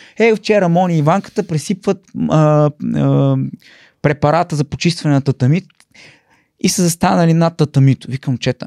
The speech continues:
отидете там отстрани, където, ако се разлее, няма проблем, нали? Защото като го разлееш на татамито, трябва да дигнем татамито, да подсушим, да направим някакви неща. Не, бе, ние внимателно. Да, бе, и аз вкъщи така от време на време пресипвам внимателно и знам какво се случва.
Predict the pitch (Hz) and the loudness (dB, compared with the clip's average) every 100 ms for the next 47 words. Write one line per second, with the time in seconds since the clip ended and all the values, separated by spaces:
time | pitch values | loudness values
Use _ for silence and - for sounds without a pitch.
0 | - - 202 - 120 - 107 98 - 101 | -16 -6 -6 -4 -6 -4 -6 -6 -8 -4
1 | 127 160 165 _ _ - 143 151 120 - | -2 -2 -6 _ _ -4 -2 0 -4 -4
2 | - 104 104 147 175 151 143 143 127 - | -6 -4 -4 0 0 2 2 2 0 -4
3 | 107 117 107 95 98 - 202 - 202 208 | 0 0 0 -2 -4 -4 -4 -2 -2 0
4 | 196 226 226 233 - - 196 208 - 160 | 2 0 2 -2 -4 -2 2 0 0 -2
5 | 151 120 98 117 131 127 135 127 131 127 | 0 0 0 2 2 2 0 2 2 2
6 | 123 - 107 - - 135 120 107 - 127 | -4 -2 -6 -4 0 2 2 0 0 0
7 | 131 127 - 127 127 113 - - - 254 | 2 0 -2 -4 -4 -8 -10 -12 -2 2
8 | 262 240 247 226 202 208 220 180 - - | 2 2 0 2 2 2 2 -2 -2 -18
9 | - 113 143 202 185 165 - 196 - 226 | -10 -2 0 2 2 0 -2 -2 -2 -6
10 | - 240 220 196 185 180 170 156 143 156 | -2 0 2 2 2 0 0 0 0 -2
11 | - 139 127 127 131 - 117 160 170 185 | 0 2 4 4 2 2 2 2 2 0
12 | - 196 - - - - | 0 -2 -2 -6 -6 -6